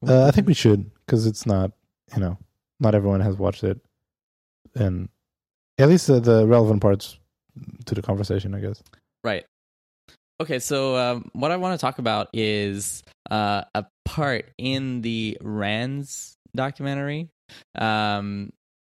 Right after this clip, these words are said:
Speaker 2: Rands.
Speaker 1: oh, sorry, what did I say? Rands. It's Rams. <laughs>
Speaker 2: <laughs>
Speaker 1: So weird. Okay, uh, what I wanna talk about is a section in the Rams documentary that is, uh, the documentary that
Speaker 2: Rams.
Speaker 1: was,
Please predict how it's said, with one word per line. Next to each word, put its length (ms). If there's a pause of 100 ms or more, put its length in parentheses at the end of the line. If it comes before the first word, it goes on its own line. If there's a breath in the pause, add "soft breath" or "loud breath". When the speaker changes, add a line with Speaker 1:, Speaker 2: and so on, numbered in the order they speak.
(100)
Speaker 2:
Rands. 560
Speaker 1:
oh, 280
sorry, 320
what 180
did 140
I 40
say? 140
Rands. 600 (1040)
It's 100
Rams. 760
<laughs> 40 (1000 loud breath)
Speaker 2:
<laughs> 120 (1120 loud breath)
Speaker 1:
So 140
weird. 240 (340 loud breath)
Okay, 220 (280 loud breath)
uh, 100
what 160
I 160
wanna 300
talk 260
about 280
is 500
a 400
section 920
in 320
the 380 (340)
Rams 580
documentary 800
that 180
is, 440
uh, 180
the 140
documentary 520
that 140
Speaker 2:
Rams. 200
Speaker 1:
was, 280